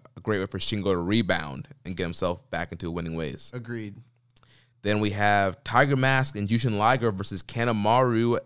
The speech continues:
Speaker 1: and Suzuki.
Speaker 2: Uh, that should be a good match. Um, yeah, that one, you know, at this point, um, I'm almost like any Liger and Suzuki match is gonna get thrown out at this point. That's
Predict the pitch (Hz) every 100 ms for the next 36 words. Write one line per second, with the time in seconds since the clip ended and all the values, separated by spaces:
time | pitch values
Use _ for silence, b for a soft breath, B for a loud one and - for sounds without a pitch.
0 | - 104 113 - 98 92 135 143 76 -
1 | _ _ _ _ _ _ _ _ - 113
2 | 107 104 113 - 113 101 101 95 95 -
3 | - - 107 95 92 90 90 - - _
4 | _ _ _ _ _ _ _ 104 101 101
5 | 113 120 127 131 131 123 b b b _
6 | 139 143 127 131 - 147 147 143 _ 113
7 | 104 98 92 92 - _ _ _ _ _
8 | _ _ _ _ - 120 117 143 131 -
9 | 107 104 110 120 107 98 107 107 104 98
10 | 95 - 101 101 - 101 92 - - 95
11 | 92 90 95 90 90 - - - 95 85
12 | 98 -